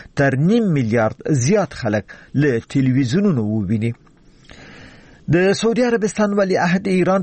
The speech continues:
په مستقیم ډول په عمان خلیج کې د تیلو پر ټانکرونو په حملې تورن کړ او ویې ویل چې هیواد به د خپلو خلکو د ګټو پر ضد د هیڅ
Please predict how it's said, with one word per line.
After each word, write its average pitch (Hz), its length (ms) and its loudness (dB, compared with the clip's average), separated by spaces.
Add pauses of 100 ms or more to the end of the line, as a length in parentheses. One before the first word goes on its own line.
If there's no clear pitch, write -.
په 196 240 4
مستقیم 180 560 -4
ډول 185 320 2
په 175 160 0
عمان 185 380 2
خلیج 165 260 0
کې 196 280 -2
د 147 200 0
تیلو 220 180 2 (120)
پر 165 180 -2
ټانکرونو 143 560 0
په 135 120 -4
حملې 131 380 0
تورن 147 360 0
کړ 214 120 2
او 196 140 2
ویې 143 200 2
ویل 196 200 0
چې 220 80 0 (420)
هیواد 180 400 2
به 113 160 -2 (400)
د 190 120 2
خپلو 240 360 0
خلکو 170 440 -2
د 131 160 0
ګټو 135 280 -2
پر 120 160 0
ضد 190 220 -2
د 165 160 0
هیڅ 202 180 -4